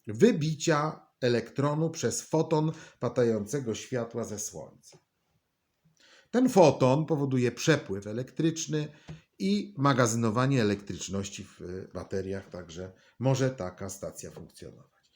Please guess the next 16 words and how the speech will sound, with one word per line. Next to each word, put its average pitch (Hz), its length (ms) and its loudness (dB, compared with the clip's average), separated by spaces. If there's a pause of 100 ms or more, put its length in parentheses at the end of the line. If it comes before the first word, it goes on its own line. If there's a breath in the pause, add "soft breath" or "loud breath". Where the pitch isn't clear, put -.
(220 soft breath)
Tych 233 160 2
rzeczy 220 320 6
mógłbym 160 680 0
mnożyć. - 680 -2 (420)
Mógłbym 190 360 0
mnożyć, 151 720 -2 (540 soft breath)
które 180 440 8
sprawiają, 208 920 -2
że 190 160 2
nie 202 320 6
wiem, 160 360 2
dlaczego 180 400 0
decyzyjni 185 600 -2
tak 180 180 -2
nie 180 120 0
decydują. 151 680 -4